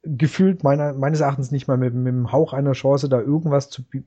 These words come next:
zu biegen oder irgendwas zu drehen oder irgendwas mitzunehmen. Aber ganz, ganz kurz nochmal von eurer Seite aus, wie habt ihr den Kick gesehen? Wie habt ihr es gesehen?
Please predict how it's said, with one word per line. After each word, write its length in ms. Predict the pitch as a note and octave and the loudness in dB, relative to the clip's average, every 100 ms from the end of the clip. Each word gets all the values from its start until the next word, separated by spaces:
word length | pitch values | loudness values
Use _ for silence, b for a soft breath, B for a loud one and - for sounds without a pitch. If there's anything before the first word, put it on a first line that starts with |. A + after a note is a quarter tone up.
| - | -6
zu 160 | C#3+ | -4
biegen 460 | B2+ D3 E3 D3+ D3+ | 2 4 4 2 0
oder 360 | B2+ B2 A#2+ B2 | 0 0 -2 -4
irgendwas 560 | - D#3 C#3 C3+ B2+ | -4 -2 2 2 0
zu 120 | - | -2
drehen 280 | B2 B2 D3 | -2 0 2
oder 180 | C3 B2 | 2 2
irgendwas 320 | C3 B2+ B2 | 0 0 2
mitzunehmen. 680 | D#3+ E3+ F3+ D#3 D#3 D3 C#3+ _ _ _ _ _ _ _ - A#2+ | 0 0 2 4 4 2 -2 _ _ _ _ _ _ _ -8 -2
Aber 180 | B2 | 0
ganz, 480 | C3 B2+ A#2+ - - _ _ _ _ _ - | 2 2 0 -6 -20 _ _ _ _ _ 0
ganz 220 | C3 - | 0 2
kurz 180 | E3 E3 | 0 2
nochmal 220 | D3+ C#3 | 2 2
von 120 | C#3 | 0
eurer 300 | A2 D3+ E3+ | 2 4 6
Seite 320 | D#3+ D#3 D3+ | 6 4 4
aus, 220 | C#3+ C3+ C3+ | 0 0 0
wie 60 | |
habt 140 | C3 C#3 | -2 -2
ihr 140 | D#3+ | -2
den 160 | E3+ E3 | -2 -2
Kick 180 | E3+ | -4
gesehen? 440 | D#3+ C3+ D3 C#3+ C3+ | -2 -2 0 0 0
Wie 80 | C3+ | 0
habt 160 | B2+ | 0
ihr 60 | C#3+ | -2
es 100 | - | 0
gesehen? 440 | C#3 C#3 C#3+ C#3+ | 2 4 4 2